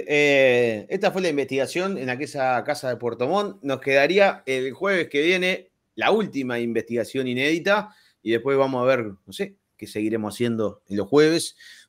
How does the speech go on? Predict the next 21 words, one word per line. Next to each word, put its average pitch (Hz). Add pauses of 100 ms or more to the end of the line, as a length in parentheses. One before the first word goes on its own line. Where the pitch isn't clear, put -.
por, 92
por 101
Twitch. 190 (400)
Eh, 123
nos 127
queda 196
la 131
más 156
larga, 107 (420)
¿ok? 95 (260)
La 113
siguiente 139
sí 156
es 135
el 113
preventorio 120
de 120
San 113
José 117
de 113
Maipo, 113